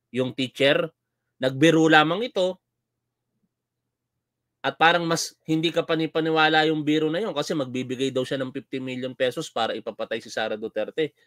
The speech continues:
Saan naman siya kukuha ng fifty million pesos? Pero sineryoso yun ng Duterte administration.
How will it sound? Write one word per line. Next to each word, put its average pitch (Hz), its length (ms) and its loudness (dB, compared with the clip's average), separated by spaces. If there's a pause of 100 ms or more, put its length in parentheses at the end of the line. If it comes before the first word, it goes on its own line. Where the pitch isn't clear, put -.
Saan 220 240 0
naman 160 160 2
siya 151 160 -4
kukuha 127 400 -2
ng 123 160 -6
fifty 120 240 -10
million 113 320 -10
pesos? 151 480 -4 (320)
Pero 156 240 6
sineryoso 135 640 2
yun 139 160 0
ng 120 80 -6
Duterte 107 480 -4
administration. 95 800 -12